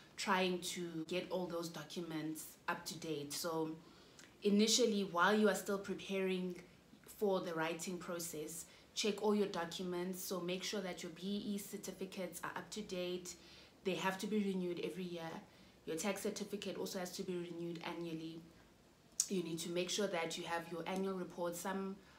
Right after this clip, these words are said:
tenders, they require that you provide proof of the liquidity or the solvency of your business. So you need to speak to your accountant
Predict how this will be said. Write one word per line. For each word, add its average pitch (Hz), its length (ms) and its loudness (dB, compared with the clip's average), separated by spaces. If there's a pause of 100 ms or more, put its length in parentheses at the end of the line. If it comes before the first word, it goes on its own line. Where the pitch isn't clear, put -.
(140)
tenders, 180 400 0
they 165 260 -4
require 175 520 -2
that 165 240 -4
you 180 60 -8
provide 160 420 -6
proof 208 480 -4
of 165 340 -4 (180)
the 180 100 2
liquidity 185 600 0
or 160 80 -2
the 160 100 -4
solvency 185 560 -4
of 160 140 -6
your 160 80 -2
business. 175 400 -2
So - 140 -4
you 165 160 -6
need 165 140 -8
to 160 100 -8
speak 180 280 -8
to - 100 -6
your 160 80 -4
accountant 202 640 0